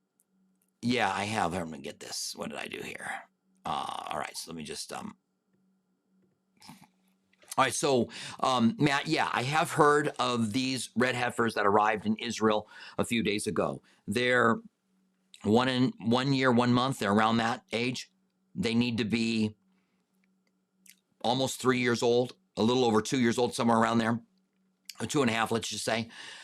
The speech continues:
in order to be used for cl-, um, for, uh, cleansing processes. And it can't have any black hairs or white hairs, right?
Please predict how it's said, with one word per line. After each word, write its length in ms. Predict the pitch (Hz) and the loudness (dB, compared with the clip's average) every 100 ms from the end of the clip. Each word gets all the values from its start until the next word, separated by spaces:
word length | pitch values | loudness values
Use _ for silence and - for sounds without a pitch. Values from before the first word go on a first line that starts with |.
| - _ | -20 _
in 160 | 127 - | -4 4
order 280 | 131 135 131 | 6 8 6
to 160 | 120 123 | 2 0
be 120 | 107 | 0
used 540 | 98 107 123 123 123 | 0 0 0 0 -2
for 260 | - 113 104 | 0 2 2
cl-, 140 | - 90 | -2 -4
um, 260 | 110 92 85 | 0 0 -2
for, 340 | - 110 101 - - _ - | 2 4 4 0 -20 _ -2
uh, 200 | 87 76 _ _ _ _ - | -2 -2 _ _ _ _ -6
cleansing 500 | 143 151 143 139 120 | -2 0 0 0 0
processes. 720 | 120 117 127 127 127 131 - _ - - - - - | 2 2 0 -4 -4 -6 -8 _ -20 -20 -18 -18 -10
And 440 | - 120 113 107 - - _ _ _ _ | -4 -2 0 0 -2 -8 _ _ _ _
it 160 | 123 113 | -8 -4
can't 240 | 143 135 | -4 -2
have 120 | 127 | 0
any 140 | 107 101 | 0 0
black 320 | 90 127 139 | 2 2 2
hairs 320 | 143 127 131 - | 0 0 0 0
or 120 | 95 | 2
white 280 | 90 117 127 | 4 2 2
hairs, 420 | 131 127 139 - _ _ _ - | 0 0 -2 -8 _ _ _ -4
right? 280 | 104 131 | -2 -2